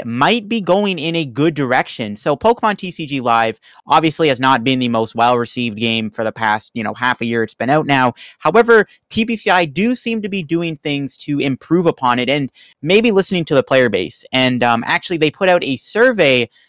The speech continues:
earlier last week, basically asking all these questions about, you know, what we do and don't like about Pokemon T C G Live. So they want our feedback. Not only that, they actually are going to be changing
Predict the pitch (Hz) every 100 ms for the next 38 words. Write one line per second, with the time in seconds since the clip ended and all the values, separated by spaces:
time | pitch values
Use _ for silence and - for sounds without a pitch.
0 | _ 139 160 170 156 139 131 135 - 131
1 | 147 - - 117 180 - - 160 - 135
2 | 160 151 - 147 131 120 _ _ - 170
3 | 214 220 - 175 - 160 131 123 113 -
4 | - 135 123 120 185 185 185 135 175 151
5 | 143 151 139 143 131 123 - 127 123 110
6 | - - - 95 180 214 196 180 139 127
7 | 131 117 110 - 226 185 151 - - _
8 | _ 139 202 294 302 262 175 196 139 160
9 | - 240 - 285 - 165 208 156 170 180
10 | 147 143 - 160 175 143 139